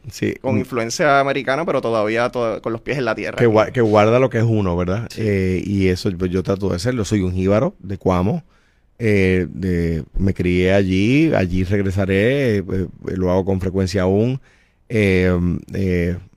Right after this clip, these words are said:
Speaker 1: trabajo la tierra, eh, eh, soy abogado en San Juan, eh, pero, pero no quiero, y, y lo más importante es que no quiero ser otra cosa. <laughs> Yo quiero ser eso, lo que soy,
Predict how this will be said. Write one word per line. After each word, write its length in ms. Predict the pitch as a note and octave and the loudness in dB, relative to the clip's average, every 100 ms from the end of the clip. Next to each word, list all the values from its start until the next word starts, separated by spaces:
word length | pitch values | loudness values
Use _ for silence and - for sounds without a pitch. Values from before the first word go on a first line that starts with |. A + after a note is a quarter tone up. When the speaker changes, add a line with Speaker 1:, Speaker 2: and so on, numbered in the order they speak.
| _ _ - | _ _ -4
Speaker 1:
trabajo 340 | F#2 F#2 G2+ | 0 2 2
la 120 | G2 | 0
tierra, 760 | F#2+ G#2 A#2 C3+ C3+ B2 G#2 F#2+ | 2 2 2 0 0 0 -2 -2
eh, 200 | F#2 F2+ F2 _ - | -4 -6 -10 _ -12
eh, 160 | F#2+ F2+ | -8 -4
soy 220 | G2 G2 | 0 2
abogado 520 | F#2+ F#2+ G2 G2+ A#2+ | 4 4 4 6 6
en 80 | A#2+ | 4
San 220 | B2 A#2 | 2 2
Juan, 320 | A#2 A#2+ B2+ C3 - _ _ _ _ | 2 2 -2 -6 -12 _ _ _ _
eh, 680 | G2 G#2 G2 F#2+ F#2+ F#2 F2 F2 - _ _ | 0 2 4 4 2 2 0 -4 -14 _ _
pero, 560 | G2+ F#2+ F#2+ F#2 F2+ - | 2 4 4 4 2 0
pero 160 | - F#2 | -2 0
no 160 | G2 F#2+ | 0 2
quiero, 180 | B2+ - | 0 0
y, 260 | A2+ - _ _ | -4 -4 _ _
y 80 | - | -4
lo 100 | A2+ | 0
más 120 | A2 | 2
importante 300 | C#3 C#3 D#3 | 0 -2 -4
es 20 | D#3+ | -2
que 80 | |
no 80 | B2 | -4
quiero 160 | A#2+ B2+ | -4 -4
ser 120 | C3 | -2
otra 180 | B2+ G#2+ | 0 -2
cosa. 300 | A#2+ A#2+ - - - | -4 -8 -12 -18 -10
<laughs> 960 | - - - G#2+ - - D3+ - _ | -10 -10 -16 -16 -16 -16 -18 -18 _
Yo 180 | G2 G2+ | -2 0
quiero 180 | A2 C3 | 2 2
ser 160 | D3+ A#2+ | 2 0
eso, 340 | D3+ B2+ - | 0 -4 -6
lo 140 | - F#2+ | -8 -6
que 80 | F2+ | 0
soy, 320 | B2 G#2+ | 2 2